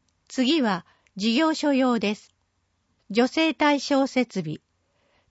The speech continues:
太陽光発電システム。助成内容、太陽電池モジュールの交渉最大出力の合計値、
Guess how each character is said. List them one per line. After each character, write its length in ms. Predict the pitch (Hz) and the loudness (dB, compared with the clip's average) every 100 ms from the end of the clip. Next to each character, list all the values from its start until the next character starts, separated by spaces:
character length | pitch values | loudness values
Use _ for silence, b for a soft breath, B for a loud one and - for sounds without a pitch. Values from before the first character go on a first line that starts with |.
| - | 2
太 280 | 285 311 | 2 4
陽 180 | 302 302 | 2 2
光 300 | - 277 285 | 2 2 2
発 320 | 262 254 - 233 | 2 -2 -2 0
電 220 | 269 254 | 2 2
シ 200 | - 233 | 0 -4
ス 140 | - | -4
テ 140 | - 170 | -6 -4
ム。 180 | 156 208 _ _ _ _ _ _ _ _ _ | -4 -10 _ _ _ _ _ _ _ _ _
助 160 | - 254 | 0 2
成 320 | - 320 320 | 4 2 4
内 340 | 294 285 254 202 | 4 4 2 2
容、 340 | 175 160 175 _ _ _ _ _ _ - | 0 -2 -8 _ _ _ _ _ _ 2
太 140 | 285 | 2
陽 300 | 302 311 294 | 4 2 2
電 220 | 277 285 262 | 2 4 4
池 200 | - 269 | 4 2
モ 180 | 262 | 4
ジ 120 | 254 277 | 2 0
ュ 120 | 277 | 0
ー 40 | |
ル 160 | 214 190 | 0 0
の 220 | 175 160 _ | -2 -6 _
交 240 | - 269 294 | 2 2 2
渉 260 | 302 277 | 0 0
最 320 | 269 262 262 | 2 2 2
大 220 | 240 247 240 | 2 2 2
出 280 | - - 254 | -4 -2 0
力 280 | 254 - | 0 -2
の 200 | 180 165 | -4 -4
合 240 | 165 202 226 | -2 0 0
計 300 | - 240 202 | 0 -2 -2
値、 320 | - - 156 | -6 -10 -10